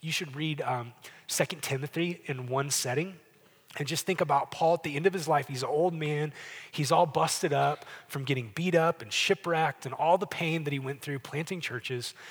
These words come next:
And at the end of his life, he's just writing to his Christian friend,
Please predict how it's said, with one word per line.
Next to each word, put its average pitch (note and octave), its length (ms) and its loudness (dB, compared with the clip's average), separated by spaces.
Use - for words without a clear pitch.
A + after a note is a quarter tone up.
And - 120 2
at D#3 80 -2
the F3 120 -6
end F#3+ 160 -2
of G3+ 80 2
his F3 160 -2
life, D3+ 380 -2
he's E3 180 -4
just - 200 -6
writing F#3 500 -4
to F#3+ 160 -2
his C#3+ 140 -2
Christian F#3+ 460 -4
friend, D#3 460 -4